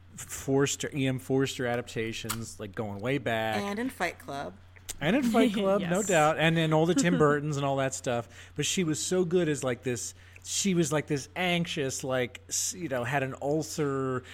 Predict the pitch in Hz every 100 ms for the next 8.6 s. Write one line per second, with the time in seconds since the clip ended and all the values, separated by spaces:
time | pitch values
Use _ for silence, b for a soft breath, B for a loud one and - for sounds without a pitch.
0 | B - 160 143 147 156 127 120 123 117
1 | 113 120 123 120 131 - 120 117 - 139
2 | 135 151 127 131 131 123 110 - 127 110
3 | 104 113 - 123 117 - - 160 180 160
4 | - 156 143 156 - 131 135 - 135 151
5 | 127 - 151 139 156 127 104 120 - 135
6 | 131 120 - 123 - 131 120 110 104 -
7 | 120 123 123 107 104 101 - 120 127 120
8 | - 120 123 120 120